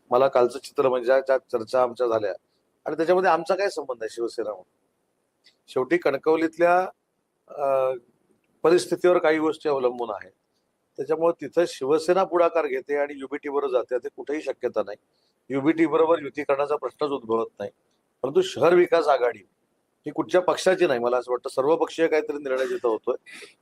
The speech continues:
आपण बघितलं पाहिजे आपण सगळ्यांनी काय करूया. सिंधुदुर्गची निवडणूक बाल्कनीत बसून बघू, काय, काय, काय, काय, काय, कसं, कसं चाललंय आणि निकालानंतर लक्षात येईल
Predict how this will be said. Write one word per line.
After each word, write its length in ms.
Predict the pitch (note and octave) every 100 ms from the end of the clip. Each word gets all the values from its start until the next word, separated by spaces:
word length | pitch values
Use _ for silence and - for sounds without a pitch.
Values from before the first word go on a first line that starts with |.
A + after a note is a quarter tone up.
| _ -
आपण 240 | B2+ G3
बघितलं 380 | F3+ G3 G3+ F#3
पाहिजे 300 | D3+ C3 A#2+ - _ _
आपण 240 | G#2 A2 D#3+
सगळ्यांनी 360 | C#3+ C#3+ D#3
काय 180 | D3 D3
करूया. 300 | C3 A#2 G2+ G2+ _ _ _
सिंधुदुर्गची 800 | - B2+ C#3 D3+ D3+ D3+ D3+ E3
निवडणूक 500 | D#3+ C3+ C3+ C3+ B2
बाल्कनीत 380 | A#2 A#2 - D3 D3
बसून 200 | C3 C#3 A#2
बघू, 200 | A#2 A2
काय, 200 | - G#2 -
काय, 140 | A#2
काय, 200 | A2+ B2+
काय, 180 | B2+ A#2
काय, 200 | A2+ C3
कसं, 220 | B2 A#2+
कसं 200 | B2 A#2+
चाललंय 400 | B2+ B2 A#2 G2 F#2+ _ _ _ _ -
आणि 200 | C#3+ D3+
निकालानंतर 640 | C#3 - D#3+ D#3+ D#3+ D#3+
लक्षात 320 | D#3+ D#3+ - E3
येईल 180 | D#3